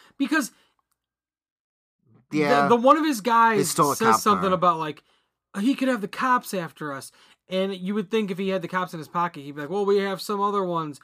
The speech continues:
Speaker 1: But he
Speaker 2: Right.
Speaker 1: doesn't say it. He's like, "Oh, shit."
Speaker 2: Right.
Speaker 1: Kinda like,
Speaker 2: That's
Speaker 1: "Well, you
Speaker 2: true.
Speaker 1: ju-, just had two cops in your pocket?" But I think they just had a cop car.
Speaker 2: And they s-, were cops
Speaker 1: And they
Speaker 2: for
Speaker 1: just had, like,
Speaker 2: playing cops.
Speaker 1: Yeah. Just 'cause,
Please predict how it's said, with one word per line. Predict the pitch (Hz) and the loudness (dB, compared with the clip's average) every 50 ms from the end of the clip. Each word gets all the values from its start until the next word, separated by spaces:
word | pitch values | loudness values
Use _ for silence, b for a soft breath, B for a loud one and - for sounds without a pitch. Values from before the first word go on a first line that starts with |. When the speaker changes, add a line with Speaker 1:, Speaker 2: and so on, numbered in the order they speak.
| b b b | b b b
Speaker 1:
But | 185 | -6
he | 208 247 | -2 0
Speaker 2:
Right. | 262 | 2
Speaker 1:
doesn't | 254 240 190 | 2 0 0
say | 254 262 240 | -2 -2 -2
it. | 190 160 | -2 -4
He's | 170 170 156 | -6 -8 -8
like, | 170 143 - 185 | -8 -8 -6 -6
"Oh, | 190 185 156 | -6 -6 -6
shit." | 131 - - - 220 92 - - _ _ _ _ _ _ - | -8 -10 -8 -6 -6 -6 -6 -10 _ _ _ _ _ _ -14
Speaker 2:
Right. | 104 98 92 165 | -12 -10 -8 -6
Speaker 1:
Kinda | 175 170 170 165 | -6 -4 -4 -4
like, | 160 151 147 143 | -6 -8 -12 -14
Speaker 2:
That's | _ - 175 180 | _ -14 -6 -2
Speaker 1:
"Well, | 180 180 180 180 175 175 175 170 | 0 0 0 0 0 0 -2 -2
you | 170 | -2
Speaker 2:
true. | - 123 - 202 196 | -2 0 -2 -2 -4
Speaker 1:
ju-, | 170 | -4
just | 156 160 185 175 - | -4 -6 -6 -6 -6
had | 175 151 131 _ | -8 -10 -12 _
two | - - 214 254 226 | -8 -6 -4 -4 -4
cops | - - 311 311 302 - - | 0 0 0 0 0 -2 -10
in | 302 302 | -10 -8
your | 311 311 254 | -8 -6 -4
pocket?" | 320 311 311 311 311 - 330 330 330 320 320 320 302 247 165 b b b b b b b b - | -4 -2 -2 -4 -4 -6 -12 -10 -10 -8 -10 -8 -8 -10 -12 b b b b b b b b -2
But | 196 202 202 190 175 | 0 0 2 2 2
I | 196 190 | 0 0
think | - 247 220 185 170 | 0 -2 -6 -4 -4
they | 185 180 | -4 -4
just | 170 147 156 170 151 - - | -4 -4 -6 -6 -8 -8 -10
had | - 160 143 | -10 -10 -10
a | 139 | -10
cop | - - 147 147 139 - _ | -8 -6 -6 -6 -6 -8 _
car. | - 131 127 123 123 123 120 117 - _ - - | -10 -8 -8 -6 -8 -8 -10 -14 -18 _ -18 -14
Speaker 2:
And | 117 113 | -10 -8
they | 113 | -6
s-, | 104 - - - _ _ _ _ _ | -6 -8 -10 -12 _ _ _ _ _
were | - 117 101 | -16 -16 -14
cops | - - 107 175 170 - - - - 160 | -10 -8 -6 -6 -6 -8 -10 -14 -12 -8
Speaker 1:
And | 160 160 | -8 -8
they | 156 | -6
Speaker 2:
for | 147 | -8
Speaker 1:
just | 147 135 - | -10 -12 -12
had, | 147 139 135 | -12 -12 -12
like, | 135 123 113 _ _ 101 - | -12 -14 -14 _ _ -20 -12
Speaker 2:
playing | - 120 107 101 87 | -10 -10 -8 -8 -10
cops. | 95 87 82 82 - - - - - | -10 -10 -12 -12 -14 -16 -20 -14 -12
Speaker 1:
Yeah. | 165 143 120 98 78 - _ _ _ _ _ _ _ _ _ _ | -12 -12 -12 -14 -20 -20 _ _ _ _ _ _ _ _ _ _
Just | - 147 131 - - - | -20 -20 -20 -20 -20 -12
'cause, | - 180 170 - | -10 -10 -10 -10